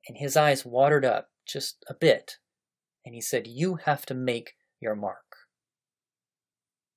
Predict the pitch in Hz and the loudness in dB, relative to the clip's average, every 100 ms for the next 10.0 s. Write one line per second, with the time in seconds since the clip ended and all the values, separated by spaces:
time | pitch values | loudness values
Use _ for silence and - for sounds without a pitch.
0 | _ _ _ _ _ _ 135 135 170 165 | _ _ _ _ _ _ -8 0 2 6
1 | 131 127 120 110 107 113 113 113 110 - | 4 2 -6 -8 -10 -4 -2 -2 -4 -10
2 | 110 - 117 113 110 113 110 - _ _ | -10 -2 0 0 -2 -4 -8 -14 _ _
3 | _ _ _ _ _ _ _ _ _ _ | _ _ _ _ _ _ _ _ _ _
4 | _ _ _ - 151 160 196 202 - _ | _ _ _ -2 2 8 8 8 4 _
5 | - - 170 190 202 190 - 139 143 139 | -16 -8 -2 2 6 6 6 -2 -2 -2
6 | 135 139 131 117 120 131 - 104 101 98 | -2 -4 -2 2 2 2 -2 -6 -8 -6
7 | 98 - 107 104 98 _ _ _ _ _ | -8 -10 -14 -14 -16 _ _ _ _ _
8 | _ _ _ - 240 262 302 269 214 180 | _ _ _ -8 -6 -4 -4 2 6 6
9 | 117 120 - 123 - - 135 123 - - | 6 -2 -6 -6 -6 -2 -2 -2 -4 -12